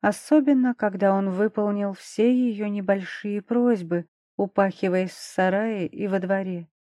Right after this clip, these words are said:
Бабуля будто проверяла его, выискивая работу. А потом пригласила за стол, да баню истопила.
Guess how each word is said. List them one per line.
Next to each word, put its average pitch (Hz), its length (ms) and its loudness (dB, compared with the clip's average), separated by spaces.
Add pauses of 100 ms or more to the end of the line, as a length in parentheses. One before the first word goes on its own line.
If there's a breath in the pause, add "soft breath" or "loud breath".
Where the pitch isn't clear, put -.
(240)
Бабуля 247 480 2
будто 240 380 -2
проверяла 247 640 2
его, 175 420 -2 (320)
выискивая 196 800 0
работу. 185 640 -4 (640)
А 247 100 -2
потом 302 360 6
пригласила 214 680 4
за 196 180 4
стол, 233 520 -4 (220)
да 285 180 8
баню 196 440 4
истопила. 190 760 -6